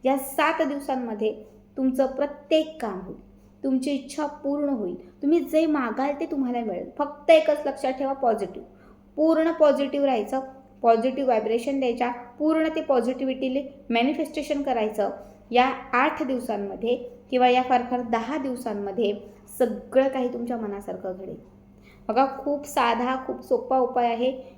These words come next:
या दिवाळीपर्यंत तुम्हाला जे जे हवं आहे, ते सगळं मिळेल. या दिवाळीपर्यंत तुमच्या ज्या काही इच्छा असतील, त्या पूर्ण होतील. तुमच्या आयुष्यात सोन्यासारखे दिवस येतील. तुम्ही जे मागाल किंवा तुम्हाला जे हवं आहे, ते सगळं ब्रह्मांड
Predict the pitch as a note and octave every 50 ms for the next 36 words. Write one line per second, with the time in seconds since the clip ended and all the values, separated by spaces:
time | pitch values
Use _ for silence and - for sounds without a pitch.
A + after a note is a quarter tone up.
0 | - - A#3+ A#3+ A3 A#3+ A#3+ A#3 A#3+ A#3+ C4 C4 - C4+ C4 C4 C4 B3+ B3 C4
1 | A#3+ B3 B3 B3+ B3+ B3 - A#3+ A#3+ B3 A#3+ B3+ D#4+ E4 D#4 D#4+ D4 D4 C#4+ C#4+
2 | B3+ C4 B3+ B3+ - - - - - - C#4 C4 - - C#4+ C#4 G#3+ - - -
3 | - E4 E4+ E4 D4 A#3 G3 F3+ - - - - - - - - - - - -
4 | - - A#3+ A#3+ A#3 C4 C4+ C4+ C4+ C4+ C#4+ C#4+ D4 C#4 C#4 C#4 C#4 C4+ C4+ B3+
5 | C4 C#4 C4 A#3 A#3+ B3+ B3+ C4+ C4+ D#4+ D#4 D#4 D4+ D4+ - D4+ C4+ - - C4+
6 | B3+ B3 D4+ C#4+ C#4+ - - C4 C4 C4+ C#4 C#4 D4+ C4+ B3 G#3 - - - -
7 | - - - - - - - - - C4 A#3+ B3 A#3+ B3+ C4 B3+ B3+ B3+ - D4
8 | D4 - - C4+ B3+ B3+ B3 C4 C4+ C#4 C4 C4 C4 - C4+ A#3 A3+ A#3+ A3+ -
9 | - - - A#3 A3+ G#3+ F#3+ - - - - - - - - C#4 C#4 D4 D#4 C4
10 | A3+ A3+ C4+ D4 D#4 D#4 D4+ D4 C#4+ C4 C4 C4 D4+ F4 E4 B3+ G#3+ - - -
11 | - - - - C4 C4 C#4 C4+ C#4+ C4+ C4+ C4+ C#4+ D4 C#4+ B3+ C#4 D4 D#4 D4+
12 | C4+ C#4 C4+ C4+ D#4+ D4+ C#4 A#3 A#3 A3+ - - - C#4 C4+ - D4 B3+ - -
13 | - - C#4+ D4+ D4 - C#4 B3+ A#3 A3+ A3+ C4 D4 C#4+ C4